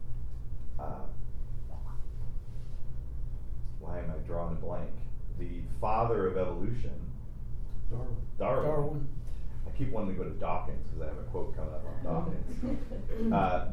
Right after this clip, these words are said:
Speaker 1: Darwin, of course, didn't know anything about the inner workings of the cell, right?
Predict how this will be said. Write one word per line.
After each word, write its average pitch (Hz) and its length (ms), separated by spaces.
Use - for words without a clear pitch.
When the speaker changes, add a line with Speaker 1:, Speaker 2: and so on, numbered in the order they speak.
Speaker 1:
Darwin, - 720
of - 180
course, 120 220
didn't 135 260
know 120 160
anything - 400
about - 300
the - 140
inner - 180
workings - 400
of - 140
the - 140
cell, - 320
right? - 240